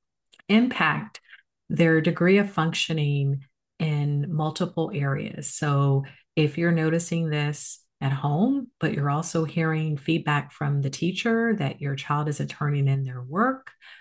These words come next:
or they're not participating in class, and then you're also hearing from the soccer coach or the lacrosse coach, then we absolutely wanna pay attention. We don't wanna slap a diagnosis on, but this is what I call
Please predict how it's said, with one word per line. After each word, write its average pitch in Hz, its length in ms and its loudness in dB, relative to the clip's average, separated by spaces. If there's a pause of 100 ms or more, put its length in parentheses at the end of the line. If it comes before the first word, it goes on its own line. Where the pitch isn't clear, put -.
(240)
or 135 640 -4
they're 131 180 0
not 131 260 -4
participating 139 720 -2
in 135 140 -4
class, 233 640 2
and 143 200 0
then 143 140 0
you're 139 140 0
also 139 320 -2
hearing 139 360 -2
from 139 180 -4
the 139 80 -2
soccer 135 380 -6
coach - 460 -10 (340)
or 143 460 0
the 139 80 0
lacrosse 135 480 -2
coach, - 460 -8 (280)
then 151 140 2
we 151 240 -4
absolutely 156 640 -2
wanna 143 240 -2
pay 139 240 -2
attention. 135 460 -2
We 135 80 0
don't 139 160 -2
wanna 147 160 -4
slap 139 340 -2
a 190 60 -2
diagnosis 170 720 0
on, 135 240 0
but 139 200 -2
this 139 160 -4
is 139 140 -6
what 143 100 -2
I 139 60 0
call 135 520 -4